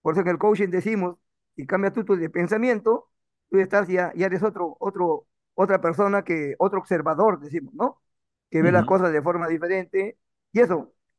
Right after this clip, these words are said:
Speaker 1: te agradezco mucho porque realmente te felicito, has hecho un resumen,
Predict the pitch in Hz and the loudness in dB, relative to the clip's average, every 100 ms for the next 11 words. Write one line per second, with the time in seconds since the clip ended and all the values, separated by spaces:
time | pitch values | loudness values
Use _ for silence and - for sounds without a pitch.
0 | _ 160 160 196 196 214 226 202 175 156 | _ 0 2 2 2 0 0 0 -2 -4
1 | 156 156 180 196 175 180 151 147 190 190 | -4 -4 -6 -6 -6 -6 -6 -6 -6 0
2 | 190 170 175 175 165 165 185 185 175 151 | 0 0 -2 -4 -4 -2 -2 -2 -4 -6